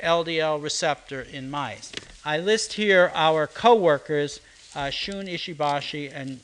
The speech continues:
Joachim Hertz, who did most of this work. The next slide, uh, shows the way this gene knockout technique works. The big breakthrough was the discovery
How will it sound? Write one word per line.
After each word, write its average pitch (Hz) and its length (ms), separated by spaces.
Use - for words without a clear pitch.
Joachim 147 440
Hertz, 131 360
who 123 260
did 135 180
most 135 280
of 131 80
this 127 240
work. 120 300
The 156 100
next 233 280
slide, 160 500
uh, 156 200
shows 208 420
the 190 140
way 180 300
this 165 300
gene 175 340
knockout 160 520
technique 139 560
works. 120 560
The 175 80
big 240 340
breakthrough 175 680
was 170 280
the 185 100
discovery 160 800